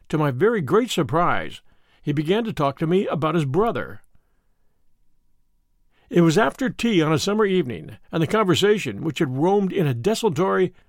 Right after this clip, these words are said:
spasmodic fashion from golf clubs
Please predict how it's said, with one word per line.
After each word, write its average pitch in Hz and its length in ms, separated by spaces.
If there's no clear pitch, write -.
spasmodic 165 840
fashion 147 500
from 156 220
golf 196 320
clubs 185 400